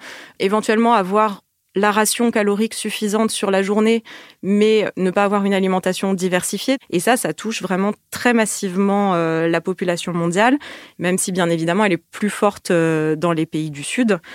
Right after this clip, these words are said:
Et, euh, ce qu'on voit, c'est que le conflit en Ukraine, il vient toucher des pays qui étaient très dépendants des importations ukrainiennes. Ce sont ces pays où l'insécurité alimentaire est déjà très, très élevée,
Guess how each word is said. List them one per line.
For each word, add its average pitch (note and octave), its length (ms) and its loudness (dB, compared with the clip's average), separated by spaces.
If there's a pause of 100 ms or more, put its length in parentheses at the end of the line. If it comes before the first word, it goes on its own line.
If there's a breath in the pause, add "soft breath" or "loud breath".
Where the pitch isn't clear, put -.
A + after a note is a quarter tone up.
(480 loud breath)
Et, F#3 280 4
euh, D#3+ 840 0
ce - 100 -8
qu'on F3 180 -4
voit, G#3 220 4
c'est G3+ 140 -2
que F3 140 -2
le E3+ 100 0
conflit G3+ 420 0
en F3+ 140 4
Ukraine, F#3 560 2 (280)
il F3 140 -4
vient F3+ 380 0
toucher F#3+ 320 -4
des F3 140 0
pays F#3 200 -2
qui - 140 -6
étaient E3 160 -2
très A3 220 -2
dépendants G3 400 0
des E3+ 160 -2
importations E3 500 -4
ukrainiennes. F#3+ 480 0
Ce F#3 140 -2
sont G#3 160 0
ces F#3 160 -2
pays F#3+ 320 0
où E3+ 100 -2
l'insécurité E3+ 640 -4
alimentaire E3 400 0
est F#3 60 0
déjà E3+ 260 2
très, - 320 -6
très F3 300 0
élevée, E3 280 0